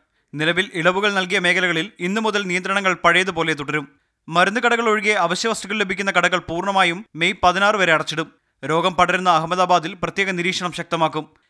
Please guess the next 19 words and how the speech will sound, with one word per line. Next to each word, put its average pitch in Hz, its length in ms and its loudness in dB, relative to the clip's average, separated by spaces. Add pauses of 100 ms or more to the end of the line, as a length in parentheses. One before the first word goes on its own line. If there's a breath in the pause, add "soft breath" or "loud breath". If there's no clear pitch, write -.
(160)
ധാരാവിയിലും 226 720 4
രോഗബാധിതരുടെ 208 580 2
എണ്ണം 190 200 0
വർദ്ധിക്കുകയാണ്. 160 640 0 (420)
എഴുന്നൂറ്റി 175 400 -4
മുപ്പത്തിമൂന്ന് 190 500 -4
പേർക്കാണ് 175 480 2
ഇതുവരെ 180 320 -2
രോഗം 165 280 0
സ്ഥിരീകരിച്ചത്. 156 560 -4 (500)
പ്രതിരോധ 226 340 4
പ്രവർത്തനങ്ങളിൽ 220 580 2
മഹാരാഷ്ട്ര 196 540 2
സർക്കാരിനെ 190 480 0
ഇത് 180 180 -6
കൂടുതൽ 190 340 -2
പ്രതിസന്ധിയിലാക്കുന്നുണ്ട്. 160 880 -2 (500)
അന്വേഷണത്തിന്റെ 233 580 0
ഭാഗമായി 208 480 6